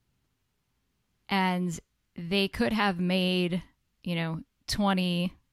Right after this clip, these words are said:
TikToks about where, I mean, that they could have gone in a different direction and catered to working moms who, who use TikTok and maybe did something, you know, that was, like, more humorous about letting them know that they were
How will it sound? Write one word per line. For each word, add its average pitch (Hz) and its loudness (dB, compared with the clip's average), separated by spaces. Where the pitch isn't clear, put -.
TikToks - -2
about 196 4
where, 208 -4
I 233 4
mean, 247 4
that 240 -2
they 254 0
could 330 -4
have 302 -4
gone 269 2
in 226 2
a 196 0
different 190 0
direction 175 0
and 170 -4
catered 180 0
to 170 -4
working 175 -2
moms 165 -4
who, 165 -2
who 185 -2
use 208 2
TikTok 190 0
and 175 -2
maybe 160 -4
did 220 -4
something, 180 0
you 165 -6
know, 156 -4
that - -2
was, 165 0
like, 165 -4
more 175 0
humorous 175 -2
about 170 0
letting 175 2
them 170 2
know 170 2
that 170 0
they 175 2
were 160 0